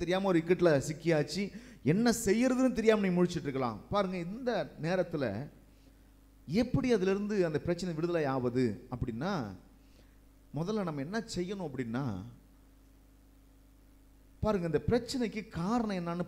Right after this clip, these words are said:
பார்த்தோம். முதலாவது காரணம் நாமளே காரணமா இருக்கோம், அல்லது சாத்தான் வந்து காரணமா இருக்கிறான். சரி, இந்த குழப்பம் வந்த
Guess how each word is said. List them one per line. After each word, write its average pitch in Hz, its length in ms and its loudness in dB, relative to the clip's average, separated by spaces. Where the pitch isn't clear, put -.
பார்த்தோம். 147 380 -2
முதலாவது 156 400 0
காரணம் 135 420 -2
நாமளே 165 280 0
காரணமா 131 340 -2
இருக்கோம், 120 220 -2
அல்லது 139 220 0
சாத்தான் 143 360 -2
வந்து 127 200 0
காரணமா 113 400 -2
இருக்கிறான். 104 360 -4
சரி, 247 240 0
இந்த 180 140 2
குழப்பம் 269 420 4
வந்த 254 160 0